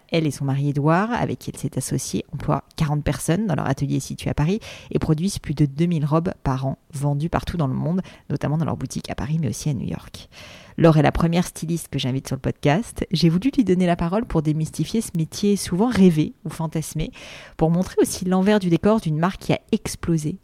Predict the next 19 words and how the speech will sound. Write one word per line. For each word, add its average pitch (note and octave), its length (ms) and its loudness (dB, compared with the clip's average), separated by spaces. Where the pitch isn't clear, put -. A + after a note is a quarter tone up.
en D3+ 120 -2
quelques D3+ 360 -4
années D3 180 0
à C#3 60 0
peine. - 280 -4
Laure D3 220 4
est D3 140 0
une D3+ 80 2
créatrice, - 760 -4
une D3+ 160 2
rêveuse, D3 600 2
une C#3+ 160 0
artiste. - 640 -4
Elle C#3 180 -4
le C3 120 -6
sait - 400 -2
et D3+ 100 0
elle C#3 200 -2
l'assume. D#3 520 -2